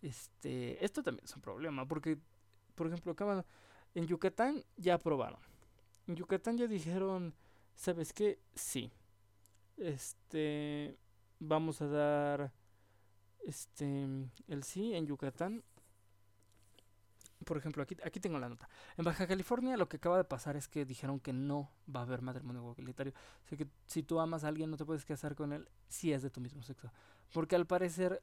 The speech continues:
los diputados o los, no sé cómo se llaman, creo que eran diputados, creen que el matrimonio es solo para fines reproductivos. O sea, no mamen, por favor. Como si para eso fuera el matrimonio. No sé qué, qué pensamientos.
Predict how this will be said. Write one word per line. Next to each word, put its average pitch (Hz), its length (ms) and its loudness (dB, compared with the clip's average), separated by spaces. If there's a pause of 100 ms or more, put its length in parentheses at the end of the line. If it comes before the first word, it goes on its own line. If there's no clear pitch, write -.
(160)
los 147 640 2
diputados 170 840 -2
o 139 200 -2
los, 135 480 -10
no 131 140 -4
sé 131 300 -4
cómo 131 220 -6
se 127 140 -10
llaman, 123 300 -8 (300)
creo 156 140 0
que 165 100 0
eran 147 120 2
diputados, 147 580 -2 (380)
creen 202 420 4 (520)
que 165 80 2
el 151 80 4
matrimonio 156 640 0 (220)
es 156 80 -4
solo 165 180 0
para 151 160 6
fines 135 240 0
reproductivos. 131 580 -4
O 139 60 -6
sea, 151 160 -8
no 208 100 -4
mamen, 131 340 -6
por 143 160 -4
favor. 139 280 -4 (600)
Como 160 180 -6
si 151 80 -6
para 175 200 0
eso 185 180 -4
fuera 160 140 -2
el 147 60 -4
matrimonio. 131 680 -8 (240)
No 160 200 -6
sé 180 140 -4
qué, 170 480 -2 (800)
qué 170 120 2
pensamientos. 147 1080 0